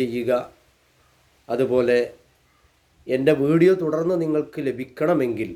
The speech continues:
ആ വീഡിയോ സബ്സ്ക്രൈബ് ചെയ്യലോടുകൂടെ ആ ബെല്ലൈക്കൺ കൂടി ക്ലിക്ക്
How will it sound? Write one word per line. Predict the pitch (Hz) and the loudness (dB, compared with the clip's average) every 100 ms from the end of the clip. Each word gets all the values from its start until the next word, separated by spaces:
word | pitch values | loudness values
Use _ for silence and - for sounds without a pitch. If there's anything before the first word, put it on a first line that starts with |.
| - _ _ _ _ _ _ _ _ _ _ - 123 | -16 _ _ _ _ _ _ _ _ _ _ -6 0
ആ | 131 131 - _ _ _ _ _ _ _ - - | 2 0 -6 _ _ _ _ _ _ _ -20 -6
വീഡിയോ | 127 135 143 156 160 - | -2 2 4 4 2 -8
സബ്സ്ക്രൈബ് | 135 - 151 156 151 | -10 -2 0 0 -2
ചെയ്യലോടുകൂടെ | 143 131 127 120 120 120 107 107 120 120 - _ _ _ _ _ _ _ _ _ _ _ _ _ 123 | -2 0 0 0 -2 -6 -6 0 0 0 -8 _ _ _ _ _ _ _ _ _ _ _ _ _ 0
ആ | 127 113 | 0 0
ബെല്ലൈക്കൺ | 120 120 143 139 - 135 139 123 | -2 2 2 0 -4 -6 -6 -8
കൂടി | 120 123 120 - _ 120 | -6 -4 -6 -10 _ -10
ക്ലിക്ക് | 117 - | -10 -6